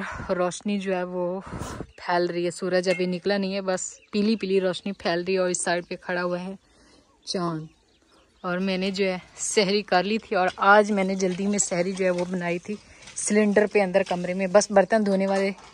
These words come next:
रहते हैं और साथ में मैंने उठा दिया जी फजर बेटी को <laughs> क्योंकि उसका जो है रहता था काम करने वाला और सुबह इधर इसका बना हुआ है घोंसला ऊपर से।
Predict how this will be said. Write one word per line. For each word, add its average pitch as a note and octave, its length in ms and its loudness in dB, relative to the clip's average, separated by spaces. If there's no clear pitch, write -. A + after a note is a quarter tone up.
रहते F#3 380 0
हैं F#3+ 80 -12
और F#3+ 120 -2
साथ F#3 340 0
में - 80 -2
मैंने F#3 260 -2
उठा F#3 300 0
दिया F#3 200 2
जी F3+ 160 -6
फजर G#3 360 4
बेटी G#3+ 280 8
को G3+ 160 0
<laughs> - 600 -2
क्योंकि G#3 340 8
उसका A#3 300 4
जो G#3 140 4
है G3 140 8
रहता F#3+ 280 4
था A3 120 -2
काम G#3 300 6
करने F#3+ 320 2
वाला F3 220 -2
और G3 120 4
सुबह G3+ 300 2
इधर G#3 240 4
इसका G#3 280 2
बना F#3 280 0
हुआ G3+ 100 2
है G3 80 4
घोंसला F#3+ 500 0
ऊपर G#3+ 300 -2
से। A3 240 -2